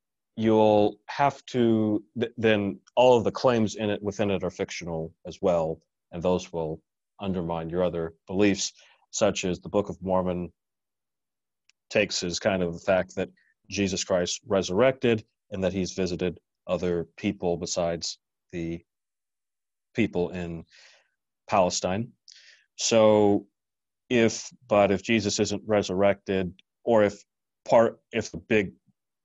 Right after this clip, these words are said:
part of the Book of Mormon, as it says on the cover page, is that Jesus is the Christ, the eternal God, if that book is not, is ahistorical and not true, then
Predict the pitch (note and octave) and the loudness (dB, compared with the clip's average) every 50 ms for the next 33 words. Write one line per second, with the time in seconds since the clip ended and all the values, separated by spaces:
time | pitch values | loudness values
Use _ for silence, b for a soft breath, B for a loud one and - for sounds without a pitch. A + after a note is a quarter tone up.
0 | _ _ _ _ _ _ _ - - C#3+ C3+ C3 A#2+ G#2 F2+ F2 E2 G#2 G#2 G2 | _ _ _ _ _ _ _ -2 2 4 6 6 4 4 2 0 0 0 0 0
1 | F#2 F2 G2+ G#2+ G#2+ G#2 G2+ F#2+ F#2+ F2+ F#2 F#2+ - - G#2 F#2+ G2+ F#2 F2+ F2+ | -2 -2 0 2 2 2 2 2 0 0 -2 -2 -2 0 0 0 0 -2 -2 -2
2 | - G#2+ G2 E2+ F#2 D#2+ - G2 F#2+ E2 F#2 E2+ - F#2+ F#2 F2+ b b b b | 0 0 0 -2 -4 -2 -2 -2 -2 -2 -4 -2 0 -2 -2 -2 b b b b
3 | _ - G#2 G#2 G2+ G2 G2+ F#2+ - F#2+ F2+ - - F2+ - G2+ F#2+ F#2 F#2 F2+ | _ -4 -2 0 0 0 -2 -4 -4 -4 -6 -8 -10 -8 -2 0 2 2 2 0
4 | - - - - F#2+ F2 - - G2 F#2 F2 F2 F#2 F2+ F2 F2 F2 - b b | -2 -6 -8 -8 -8 -8 -6 -6 -4 -4 -4 -2 -2 -2 -2 -2 -4 -6 b b
5 | b b b b b b _ _ _ _ _ _ _ - F3+ F3+ F3 - - - | b b b b b b _ _ _ _ _ _ _ 0 2 2 2 2 2 4
6 | C3+ A#2+ A#2 - _ _ _ - C3 B2 A2+ A2 - - - - _ _ - A#2+ | 6 6 6 2 _ _ _ 2 4 4 4 4 0 -6 -18 -18 _ _ -4 2
7 | A2+ G#2 G2 - - A2 G2+ G2+ G2+ - - G2+ G#2 G2+ G2 F#2+ F2 - - - | 2 2 2 2 0 0 2 2 0 -2 -2 0 2 2 2 2 0 -2 0 2
8 | A2+ A2 G#2 G2+ - - F#2+ F#2 F#2 F2+ F2 F2 F2+ F2+ D#2+ - - - - E3 | 4 4 4 4 2 0 0 2 2 0 0 -2 -4 -6 -6 -6 -4 0 4 4
9 | D3 A2+ G2+ G2 G#2+ G#2+ b b b b b b _ _ _ - G2+ F2+ G#2 G#2 | 6 6 6 4 2 0 b b b b b b _ _ _ -14 -6 0 2 4
10 | G2+ G2+ G2 G2 F#2+ F#2+ F#2+ F#2 F#2 F2+ | 4 4 4 2 0 0 -2 -4 -6 -6